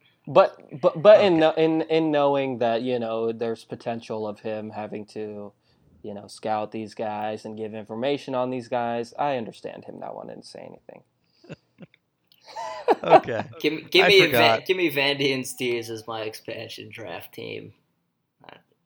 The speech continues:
Speaker 3: we'll, we'll work from there.
Speaker 2: Wow, that's a lot of info you're giving
Speaker 3: I
Speaker 2: out.
Speaker 3: know.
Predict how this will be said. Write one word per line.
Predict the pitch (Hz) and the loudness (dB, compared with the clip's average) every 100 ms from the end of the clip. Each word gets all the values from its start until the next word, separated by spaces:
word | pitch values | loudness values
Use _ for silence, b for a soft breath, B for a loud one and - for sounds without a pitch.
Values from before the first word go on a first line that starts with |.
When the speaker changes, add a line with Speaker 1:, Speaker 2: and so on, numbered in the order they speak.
| _ _ | _ _
Speaker 3:
we'll, | - - _ _ | -20 -20 _ _
we'll | - 110 | -14 -12
work | 50 - | -12 -16
from | - 50 | -18 -16
there. | 50 50 _ _ b b b b b b b b b b _ - _ _ | -16 -18 _ _ b b b b b b b b b b _ -20 _ _
Speaker 2:
Wow, | 101 101 101 | 0 2 2
that's | 98 - | -2 -4
a | 110 | -2
lot | 104 | -2
of | 98 | -2
info | 104 - 92 | -8 -8 -8
you're | 95 | -6
giving | 92 92 113 | -8 -8 -8
Speaker 3:
I | |
Speaker 2:
out. | 92 | -6
Speaker 3:
know. | 69 | -6